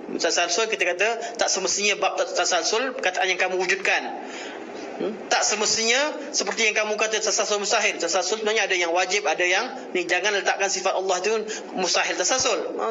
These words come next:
Ha, perbuatan Allah dan sebagainya. Yang kita bincang, lima masalah yang kita bincang. Pertama, fi'il dengan zat. Yang kedua,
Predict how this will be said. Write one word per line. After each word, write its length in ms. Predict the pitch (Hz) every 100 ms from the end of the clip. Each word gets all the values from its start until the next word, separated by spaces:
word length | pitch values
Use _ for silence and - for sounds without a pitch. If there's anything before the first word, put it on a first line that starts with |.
| 202 175
Ha, 80 |
perbuatan 400 | 175 180 190 196
Allah 160 | 214 190
dan 60 | 175
sebagainya. 400 | 190 202 196 156 160 - - - 165
Yang 160 | 175
kita 80 | 185 180
bincang, 260 | 180 214 254 175
lima 240 | 180 202
masalah 300 | 214 185 185
yang 100 | 190 175
kita 80 | 180
bincang. 320 | 180 170 151
Pertama, 560 | 175 196 214 - - -
fi'il 320 | 175 156 185
dengan 240 | 180 165
zat. 240 | 156 180 - - - - - - - - -
Yang 300 | 170 165 175
kedua, 200 | 202